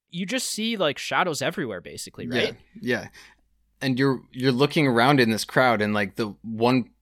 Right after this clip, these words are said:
Speaker 2: like, you see two people talking, but, like, they have no emotion. And you're like,
Speaker 1: Yeah.
Speaker 2: "Is it just that kind of party? Like, is it,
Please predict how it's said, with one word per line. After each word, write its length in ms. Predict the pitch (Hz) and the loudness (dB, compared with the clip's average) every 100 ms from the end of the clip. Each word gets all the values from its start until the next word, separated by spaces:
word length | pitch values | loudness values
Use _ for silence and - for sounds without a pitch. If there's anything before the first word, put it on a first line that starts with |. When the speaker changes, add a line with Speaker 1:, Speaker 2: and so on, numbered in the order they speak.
| - | -6
Speaker 2:
like, 200 | 120 107 | -4 -2
you 100 | 120 | -4
see 200 | - 127 | 0 0
two 220 | - 139 | 0 -2
people 340 | 120 123 110 110 | 0 -2 -2 -4
talking, 560 | - 113 123 110 98 | 0 2 2 -2 -4
but, 240 | 87 101 - | -4 -8 -4
like, 220 | 110 98 | -4 -2
they 120 | 113 107 | -2 -2
have 220 | 110 98 | -2 -2
no 300 | 107 113 110 | 0 2 2
emotion. 720 | 101 104 110 - 127 131 135 - - _ _ - | 0 0 -2 0 0 0 -4 -16 -20 _ _ -4
And 160 | 226 | 0
you're 80 | - | 6
like, 320 | 508 440 113 | 8 8 6
Speaker 1:
Yeah. 60 | 104 | -2
Speaker 2:
"Is 140 | 123 | -2
it 180 | 127 117 | -2 -2
just 300 | 117 127 - | -2 -2 0
that 180 | 120 117 | -2 -2
kind 220 | - 131 | 0 0
of 160 | 110 95 | -2 -4
party? 560 | - 123 170 185 190 180 | -2 2 4 4 2 0
Like, 340 | 107 104 - - | -4 -8 -10 -10
is 260 | 117 107 | -6 -4
it, 180 | 110 104 | -4 -6